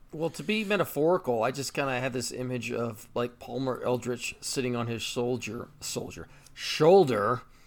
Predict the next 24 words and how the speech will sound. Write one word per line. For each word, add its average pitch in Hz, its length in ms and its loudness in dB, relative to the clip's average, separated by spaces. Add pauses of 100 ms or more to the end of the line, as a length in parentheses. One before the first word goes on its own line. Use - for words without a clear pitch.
(120)
whispering 143 840 0
wicked 135 240 0
words 131 440 2
into 120 240 0
his 110 180 0
ear 123 440 -2 (300)
and 117 160 -4
trying 123 300 0
to 120 100 -4
get 113 180 0
him 117 220 -2
to 117 120 -2
do 120 200 2
what 120 120 4
he 113 80 0
wants - 500 -6
or 120 220 2
to 120 180 -2
undermine 117 460 0
him 104 300 -4
or 117 100 -2
to 123 120 -4
manipulate 123 540 0
him. 95 240 -10